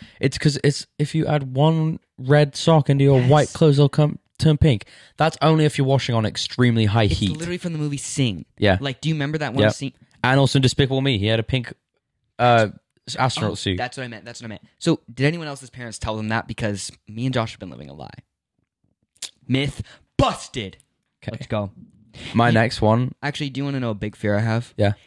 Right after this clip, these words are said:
Speaker 2: That one day Mythbusters will be canceled for something they did when we watched them as kids.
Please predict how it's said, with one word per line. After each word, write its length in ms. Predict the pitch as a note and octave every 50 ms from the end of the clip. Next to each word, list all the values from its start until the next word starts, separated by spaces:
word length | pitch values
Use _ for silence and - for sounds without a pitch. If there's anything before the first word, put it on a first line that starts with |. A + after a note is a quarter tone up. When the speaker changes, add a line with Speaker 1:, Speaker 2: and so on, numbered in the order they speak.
| _
Speaker 2:
That 160 | - C3+ A#2+ G#2+
one 240 | A#2 A#2 A#2 B2
day 180 | B2+ C3 B2 A#2+
Mythbusters 800 | A#2 A2+ A2 A2 A2 A2+ - - - A2+ A2+ - - A#2+ A#2+ A#2 -
will 80 | A2+
be 100 | G2+ A2
canceled 480 | - - - A2 G2 G2+ - - - -
for 120 | - -
something 280 | - - G#2 A2 - A2
they 120 | G#2+ G2+
did 240 | G2+ - G#2 G2+ G#2+
when 100 | G#2+ G#2+
we 80 | G#2+ G#2
watched 320 | G#2 G#2 F2 F#2+ - -
them 100 | - G2
as 120 | G2 G2+ -
kids. 420 | - - G#2+ G#2 G#2 - - -